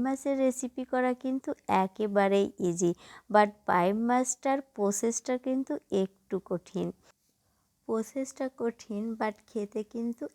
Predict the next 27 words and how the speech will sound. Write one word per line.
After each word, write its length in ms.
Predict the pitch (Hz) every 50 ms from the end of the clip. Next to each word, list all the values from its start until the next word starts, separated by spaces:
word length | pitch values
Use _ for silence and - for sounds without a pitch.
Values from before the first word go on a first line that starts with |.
| _ -
একেবারেই 680 | 190 196 190 - _ - 233 - 233 233 226 240 247 247 - _ _
অসাধারণ। 680 | - 180 175 165 - - 180 175 170 180 190 180 180 180 175 - _ _
আমার 320 | - 220 233 233 240 262 262
বাচ্চারা 480 | 254 262 262 - - 269 262 262 262 254
তো 140 | 247 269 277 294 - - - - - _ _
অনেক 360 | 214 208 202 202 202 214 226 226 -
বেশি 260 | - 254 240 - 262 247 247
পছন্দ 440 | - 233 240 240 247 - 262 247 247 254 254
করে। 240 | 254 - 247 262 285 - _ _
আমার 340 | - 208 214 220 220 233 240
বিশ্বাস 440 | 233 240 240 233 - - 285 302 370 - _ _ _ _ _ _ _ _
আমার 340 | - 220 226 226 240 247 247
বাচ্চাদের 540 | 240 247 240 240 240 254 247 240 247 240 240
মতো 260 | 233 240 240 233 - 349 392 -
সবার 440 | - - - 240 220 208 208 208 202 196
বাচ্চাই 400 | 202 196 202 - - 277 330 - - -
অনেক 280 | 226 214 208 196 190 185 190
বেশি 300 | 185 190 196 - - 196 - -
পছন্দ 500 | 185 180 185 - - - 208 190 185 180 180
করে। 300 | - - 180 185 190 185 - - _ _ - _ _ _ _ _ _ _ _ _ _ _ _ _ _ _ -
নতুন 340 | 220 226 226 220 - 269 277 269
যারা 260 | 269 277 277 269 269 262
আছো 200 | 262 262 - - 330
তোমরা 320 | - 285 247 226 220 214 214
চাইলে 400 | - - 208 196 196 196 202 214 220
কিন্তু 300 | - 254 254 262 - 311
রেসিপিটি 600 | 294 254 202 196 - - 208 - - 208 - -